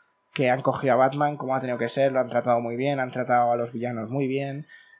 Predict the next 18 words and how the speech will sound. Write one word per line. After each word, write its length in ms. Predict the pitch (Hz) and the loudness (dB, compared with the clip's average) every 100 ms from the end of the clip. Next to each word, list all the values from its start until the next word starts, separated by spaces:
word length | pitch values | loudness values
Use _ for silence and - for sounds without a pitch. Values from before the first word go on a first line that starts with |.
| - | -10
y 340 | 135 127 123 | -4 -2 -2
creo 160 | 135 131 | 0 0
que 80 | 131 | 0
ha 20 | |
salido 220 | 127 123 | -2 -2
este 160 | 127 123 | -2 0
pedazo 380 | 123 120 123 127 | 4 2 2 -2
de 80 | 110 | -2
juego 360 | 127 127 139 | -2 0 -2
que 460 | 135 120 113 113 - | -2 -4 -4 -6 -6
creo 200 | 127 120 | -4 -4
que 80 | 131 | -4
es 100 | 131 | -6
un 180 | 139 131 | -10 -6
precedente, 640 | 127 - 117 131 120 113 | -6 -6 -6 -6 -6 -8
¿no? 220 | 120 156 | -6 -6
O 100 | 127 | -6
sea, 520 | 113 123 120 117 120 | -6 -4 -2 -4 -8